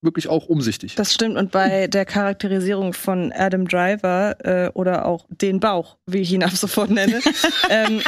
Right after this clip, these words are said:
Speaker 2: nicht verwechseln, er ist wirklich ein Adolf Hitler-Experte. Er ist kein Fanatiker,
Speaker 1: Genau.
Speaker 2: sondern er ist wirklich ein Experte für seine Rhetorik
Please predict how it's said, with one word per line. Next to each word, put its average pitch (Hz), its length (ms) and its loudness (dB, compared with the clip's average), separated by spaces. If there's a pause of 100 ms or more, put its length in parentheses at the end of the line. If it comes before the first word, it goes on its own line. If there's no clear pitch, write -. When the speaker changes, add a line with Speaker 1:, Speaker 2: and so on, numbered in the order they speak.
(580)
Speaker 2:
nicht 285 220 2
verwechseln, 269 520 2 (180)
er 220 140 2
ist 220 220 -2
wirklich 240 340 0
ein 185 140 0
Adolf 214 340 0
Hitler-Experte. - 960 -2 (160)
Er 208 140 2
ist 208 120 -4
kein 233 200 0
Fanatiker, 220 800 -2
Speaker 1:
Genau. 139 200 4
Speaker 2:
sondern 214 220 0
er 180 140 2
ist 202 220 -4
wirklich 311 460 0
ein 208 140 -2
Experte 226 500 -2
für 202 160 -2
seine 190 280 0
Rhetorik 185 640 -4